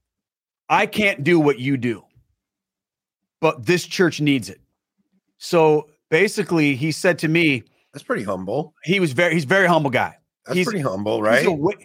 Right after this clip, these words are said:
Speaker 1: he's a way better leader than I will ever be in
Speaker 2: He, he
Speaker 1: ministry.
Speaker 2: put his, he put his, his, um, his, uh, parish, well, not parish, but his community before his, his own ego. That's, that's pretty cool.
Speaker 1: He, he's a, he's a very good man,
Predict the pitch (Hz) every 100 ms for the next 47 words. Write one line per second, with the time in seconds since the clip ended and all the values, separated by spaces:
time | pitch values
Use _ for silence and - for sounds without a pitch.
0 | _ - 233 208 160 170 240 180 202 185
1 | 156 175 175 147 139 139 156 139 139 135
2 | 156 151 160 147 151 175 165 185 196 196
3 | 170 - 139 190 190 190 165 175 170 147
4 | - - _ _ 135 143 131 123 - 127
5 | 120 120 117 120 117 131 101 _ _ -
6 | 110 107 - _ _ - 147 208 156 -
7 | 110 107 110 101 131 113 104 - 113 127
8 | 127 135 127 190 170 113 113 - 123 120
9 | 120 113 - 123 123 117 131 143 104 101
10 | - - 139 - 190 151 139 180 226 -
11 | _ 196 220 185 226 247 170 226 240 175
12 | 220 208 165 180 165 147 104